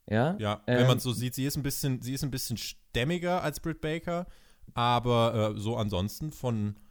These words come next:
Speaker 2: von der Art und Weise, wie sie sich gibt, jetzt müsste sie noch sagen, dass sie ein Zahnarzt ist.
Speaker 1: Genau, richtig, so,
Speaker 2: <laughs>
Speaker 1: ne? Aber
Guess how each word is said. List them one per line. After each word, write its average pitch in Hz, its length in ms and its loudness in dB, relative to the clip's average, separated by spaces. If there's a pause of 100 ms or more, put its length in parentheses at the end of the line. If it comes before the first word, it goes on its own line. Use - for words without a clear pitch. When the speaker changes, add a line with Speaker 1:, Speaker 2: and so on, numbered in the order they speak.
Speaker 2:
von 117 160 -4
der 98 120 -2
Art 107 160 -2
und 104 120 -6
Weise, 110 360 0
wie 110 80 -4
sie 107 140 -6
sich 101 220 -10
gibt, - 280 -6
jetzt 123 140 -2
müsste 131 200 0
sie 127 100 -2
noch 127 120 0
sagen, 120 240 0
dass 117 80 -2
sie 117 80 -4
ein 101 40 -8
Zahnarzt 92 520 -2
ist. - 240 -16 (340)
Speaker 1:
Genau, 139 680 8
richtig, 139 320 -2 (180)
so, 151 280 0
Speaker 2:
<laughs> 214 60 -4
Speaker 1:
ne? 151 200 0 (120)
Aber 180 500 2